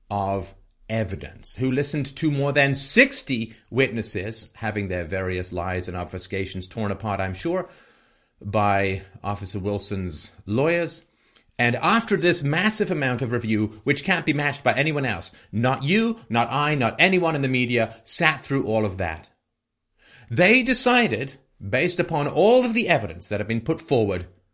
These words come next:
that there was not even a basis, not even a remotely solid enough basis to even have a trial. Now, grand juries have been famously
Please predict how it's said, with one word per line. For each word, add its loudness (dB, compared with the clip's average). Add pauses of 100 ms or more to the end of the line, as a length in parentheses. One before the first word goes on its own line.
(960)
that 0
there 6
was 0
not 2 (140)
even 4
a 4
basis, 0
not -2
even 0
a 2
remotely 4
solid 2
enough -2
basis 0 (880)
to 0
even -2
have -6
a -6
trial. -14 (800)
Now, 2 (600)
grand 2
juries 2
have -4
been 0
famously -2